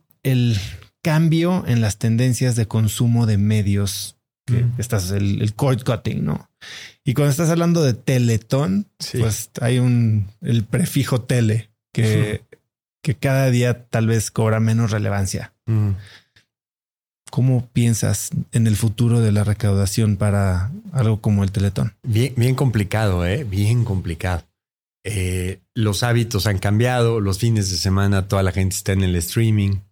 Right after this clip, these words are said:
Speaker 2: Es cuando menos se ve la televisión. Bien difícil. Empezamos hace, yo creo que como unos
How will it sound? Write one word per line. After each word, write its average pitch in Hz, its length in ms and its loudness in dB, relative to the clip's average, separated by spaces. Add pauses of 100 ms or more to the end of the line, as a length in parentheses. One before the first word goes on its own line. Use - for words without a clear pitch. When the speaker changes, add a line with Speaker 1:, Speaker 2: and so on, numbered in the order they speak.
Speaker 2:
Es 98 260 -4
cuando 95 260 0
menos 98 320 0
se 92 80 -2
ve 92 120 0
la 90 160 -2
televisión. 87 720 -4 (720)
Bien 120 240 2
difícil. 117 600 0 (440)
Empezamos 156 880 0
hace, 135 600 -2 (500)
yo 139 180 0
creo 160 180 -2
que 117 140 -2
como 110 240 2
unos 120 260 2